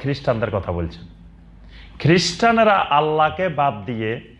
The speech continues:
তাদের আলেমদেরকে, মুফতি সাহেবদেরকে এবং পীর সাহেবদেরকে, এরা বড় বড় আলেমদেরকে, দরবেশদেরকে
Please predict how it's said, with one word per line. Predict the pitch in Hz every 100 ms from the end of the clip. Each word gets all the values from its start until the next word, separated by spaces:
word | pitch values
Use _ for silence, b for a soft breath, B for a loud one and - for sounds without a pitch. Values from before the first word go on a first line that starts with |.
| b b -
তাদের | 139 147 202 -
আলেমদেরকে, | - 156 156 170 170 170 180 175 139 123
মুফতি | 127 131 190
সাহেবদেরকে | 185 180 190 165 185 170 196 208
এবং | 214 143 151 147 -
পীর | 180
সাহেবদেরকে, | - - 180 139 135 123 120 110 104 b b b -
এরা | 123 120 117 90 82
বড় | 170 165
বড় | 160 151
আলেমদেরকে, | 127 135 139 135 143 143 131
দরবেশদেরকে | 101 123 123 123 98 127 120 - 104